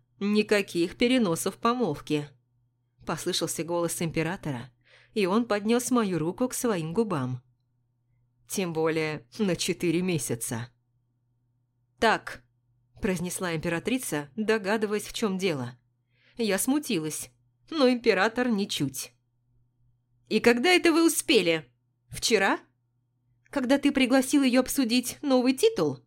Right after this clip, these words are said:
Да? А я-то думала, почему вас так долго нет? Вот прямо как в воду глядела". Мне казалось, что она никак не может смириться с тем, что ее сын вырос и теперь сам женится.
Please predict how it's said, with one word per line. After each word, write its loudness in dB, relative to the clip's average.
Да? 0
А 0
я-то 4
думала, 0
почему 6
вас 8
так 0
долго 6
нет? -2
Вот 2
прямо 4
как 0
в -2
воду 6
глядела". -2
Мне 2
казалось, -2
что -4
она 2
никак 0
не 2
может 2
смириться 0
с -12
тем, 0
что -4
ее -2
сын -2
вырос -2
и 2
теперь 4
сам -2
женится. -6